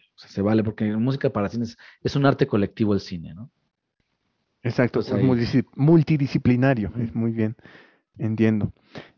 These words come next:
Speaker 2: ¿Y has trabajado, ah, con otra disciplina?
Speaker 1: Pues ya tiene mucho que no hago teatro, este, pero bueno, es, es muy bonito, ¿no? O sea, he co-, he tocado música en vivo, eh, he hecho música grabada,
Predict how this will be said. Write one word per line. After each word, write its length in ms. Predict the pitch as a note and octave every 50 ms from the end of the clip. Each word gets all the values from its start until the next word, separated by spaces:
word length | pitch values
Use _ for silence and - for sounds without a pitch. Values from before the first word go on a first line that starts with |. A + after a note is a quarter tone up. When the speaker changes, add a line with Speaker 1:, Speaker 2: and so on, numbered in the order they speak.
| _ _ _ -
Speaker 2:
¿Y 280 | C#3+ D3 D#3+ E3 F3 -
has 160 | D#3 E3+ -
trabajado, 500 | - F#3+ F#3 F3+ D#3+ - D#3 D#3 D#3 D#3
ah, 220 | D#3 C3 B2+ C3+
con 340 | - B2+ A#2+ A#2 A#2 - - -
otra 680 | C#3+ D3+ D#3+ D#3 - - F3 E3 D#3 C#3+ B2+ A2+ B2
disciplina? 640 | A2+ A#2 G#2+ - - G#2+ - - A2 A2+ C3+ D#3 E3 D#3+ - - - - - _
Speaker 1:
Pues 260 | - C#3+ D#3 D3+ D3 D#3+
ya 120 | F3 F3
tiene 160 | F3+ F#3+ F#3+ G3
mucho 180 | F#3+ F#3 - -
que 60 | C3
no 80 | B2+ C#3+
hago 140 | C#3+ D3 D3
teatro, 400 | - G#2+ G2+ - C#3+ G#3+ A#3 - - _ _ _ _ _ _ _ _ _ _ _ _ _ _ _ _ _ _
este, 680 | - G2+ F#2 - - - A2 G#2 G2+ G2+ G2+ G2 G2
pero 260 | - - A#2 A2+ A2+ A2+
bueno, 280 | A#2+ C#3 C3 A#2 A2
es, 180 | A2 A2 - -
es 220 | C3+ B2 A2+ - C3
muy 140 | B2 B2
bonito, 380 | B2 A2+ G#2 A2 A#2+ A#2 A2 F2+
¿no? 260 | E2+ F#2 A2+ D3 D#3
O 40 | C#3+
sea, 280 | - - G#2 G#2 G#2+ G#2+
he 60 | G#2+
co-, 100 | - C3
he 40 | G#2
tocado 320 | - A2 - A#2 G#2+ G#2+
música 360 | G#2 G#2+ G#2 F#2 G#2 - F#2
en 100 | F2+ F2+
vivo, 580 | F#2 G#2+ A#2 A#2+ A2+ G2+ G2+ G2 G2 F#2+ G2 - _ _ _ _ _ _ _ _
eh, 280 | - F2+ F2+ F2+ F#2 C#2+
he 180 | F#2 G2 G2
hecho 220 | F#2+ F2+ - - G2
música 800 | F#2+ F#2 F#2 F#2 - G2 F2+ - - F2 E2 E2 E2 D#2 - _ _ -
grabada, 920 | - - F#2 E2+ D#2+ E2+ F#2+ G#2+ A2 G#2+ F#2+ F#2 F2+ F2+ F2+ F2 F2+ -